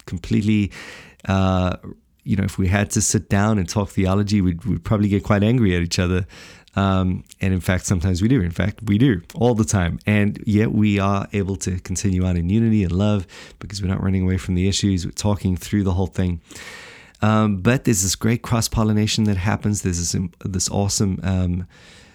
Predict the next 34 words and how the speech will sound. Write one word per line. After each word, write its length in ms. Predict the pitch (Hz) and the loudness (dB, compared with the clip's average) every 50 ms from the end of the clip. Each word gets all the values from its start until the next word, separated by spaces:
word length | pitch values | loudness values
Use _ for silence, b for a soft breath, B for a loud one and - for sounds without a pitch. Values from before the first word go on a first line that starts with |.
| B B B - | B B B -2
uh, 140 | 95 92 95 | -2 0 0
environment 720 | 98 95 87 82 98 95 104 127 135 110 90 - - - | 0 0 0 2 2 2 4 2 2 0 0 -4 -6 -4
that, 300 | - 104 104 101 107 92 | -2 -2 -2 -2 -2 -2
that 160 | 98 98 95 | -2 0 0
is, 340 | 92 92 85 - - - - | 0 0 -2 -2 -4 -4 -6
that 220 | - - 98 95 92 | -6 -4 -2 -2 0
is 240 | 92 87 85 - | 0 -2 -2 -2
in 160 | - 101 95 87 | -2 -4 -4 -4
place 400 | - - - 101 98 98 - - | -4 -4 -2 0 0 0 -2 -4
for 120 | - 98 | -2 -2
unity 440 | 90 87 92 92 92 90 92 90 87 | 0 0 0 0 0 0 0 0 0
and 100 | 85 82 | -2 -2
growth. 460 | 92 90 90 87 87 87 - - - B B B B B B B B | -2 -2 -2 -2 -2 -4 -6 -10 -16 B B B B B B B B
Uh, 320 | 90 87 87 85 85 87 85 | -6 -4 -2 -2 -2 -4 -4
no 200 | 85 101 98 101 | -4 -2 -2 0
one's, 420 | 101 104 101 90 - - - - - - | 0 0 0 -2 -4 -6 -8 -10 -12 -8
no 140 | 104 98 98 | -4 -2 0
one's, 400 | 98 95 92 90 - - - - - _ _ _ _ | 0 0 0 0 -2 -4 -4 -6 -12 _ _ _ _
you 160 | - 107 95 | -6 -2 -2
know, 220 | 87 87 85 85 - - | 0 0 0 -2 -2 -2
um, 480 | 95 90 87 87 85 85 82 85 90 - - _ _ _ _ _ _ _ _ _ _ _ _ _ - - - | -2 0 0 0 0 0 -2 -2 -6 -8 -14 _ _ _ _ _ _ _ _ _ _ _ _ _ -10 -6 -2
the, 200 | 101 98 92 90 | -2 -2 0 -2
the, 140 | 87 87 92 | -2 -4 -4
the 220 | - - 101 101 | -4 -2 -2 -2
Acts 160 | 98 - - | -2 -2 -4
twenty-nine 420 | - - 92 87 85 87 90 90 90 | -4 -2 -2 -2 0 0 0 0 0
idea 460 | 85 85 82 87 98 101 98 90 87 | 0 -2 0 0 0 2 2 0 0
or 120 | 90 90 | -2 -2
network 440 | 87 90 95 - - 98 87 - - | -2 -2 -2 -2 -2 -2 -4 -4 -2
allows 360 | 92 90 90 92 95 95 - | -2 -2 0 0 0 -2 -4
for, 280 | - - 95 90 92 95 - B B B B B B | -4 -4 -4 -4 -4 -4 -8 B B B B B B
for 360 | B - - - 98 92 - 85 | B -8 -4 -2 0 0 0 0
a, 320 | 90 92 90 87 87 - - - | 0 0 0 0 -2 -4 -6 -4
um, 460 | 92 90 85 85 85 82 85 90 | -2 -2 -2 -2 -2 -4 -6 -8